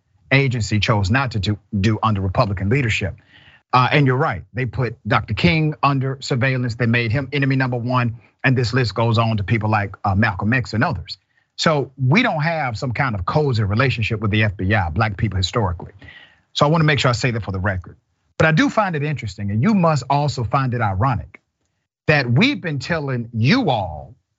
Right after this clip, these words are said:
for decades that police agencies, F B I included, need to reprioritize their budgets in order to fix or, um, affix a criminal justice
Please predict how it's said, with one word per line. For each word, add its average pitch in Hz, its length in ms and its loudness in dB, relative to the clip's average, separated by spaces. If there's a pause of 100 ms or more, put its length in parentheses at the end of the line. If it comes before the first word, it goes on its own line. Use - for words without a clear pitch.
(180)
for 110 100 -4
decades 101 760 -2 (540)
that 143 320 0
police 147 420 2
agencies, 120 720 -4 (120)
F 143 180 2
B 139 140 2
I 117 100 2
included, 104 460 -4 (440)
need 160 200 2
to 123 80 -2
reprioritize 120 1500 -2 (480)
their 139 160 4
budgets 98 840 -2
in 135 200 0
order 147 260 2
to 113 340 0 (180)
fix - 720 -4 (540)
or, 139 320 0 (320)
um, 117 280 2
affix - 760 -2 (340)
a 135 120 2
criminal 151 500 2
justice 127 580 -2